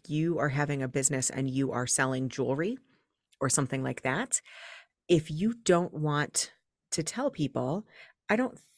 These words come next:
think you have to, right? I don't think you, if you don't feel comfortable doing it, forcing yourself to tell people because you think it's a good idea is not necessarily gonna play out very well.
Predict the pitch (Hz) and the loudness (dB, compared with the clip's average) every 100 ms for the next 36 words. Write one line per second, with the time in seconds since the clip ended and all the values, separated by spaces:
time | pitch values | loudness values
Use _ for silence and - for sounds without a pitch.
0 | _ 233 226 - - 175 151 - - 233 | _ 0 0 -6 -4 -2 -2 -4 -4 -4
1 | 226 - - - - 50 - _ _ _ | -4 -6 -4 -2 -4 -6 -10 _ _ _
2 | 160 156 190 - 180 190 190 185 165 - | 6 6 6 6 4 4 4 2 -2 -4
3 | - 185 170 - 151 151 165 160 151 151 | -2 0 -2 -12 -10 -4 2 4 4 0
4 | - - - - 165 156 180 220 214 - | -10 -20 -4 0 0 0 2 4 2 0
5 | 190 160 - - 160 156 147 135 117 131 | 2 2 0 -2 0 0 0 0 0 0
6 | 131 143 175 214 - - _ _ - - | 0 0 -2 -2 -8 -10 _ _ -20 0
7 | 180 160 - 147 135 - 127 - 135 131 | 2 4 4 2 2 4 4 4 0 2
8 | 123 151 151 170 147 139 127 123 135 127 | 2 2 2 4 2 2 -2 -2 -2 -2
9 | 123 123 127 120 120 127 131 160 208 - | -4 0 0 0 0 2 2 2 0 -10
10 | - _ 160 139 151 151 135 - 143 143 | -20 _ 4 6 6 6 4 2 2 2
11 | 135 131 123 - 131 127 123 - 117 127 | 2 0 -2 0 0 2 0 -2 -2 -2
12 | 127 117 110 | -2 -2 -4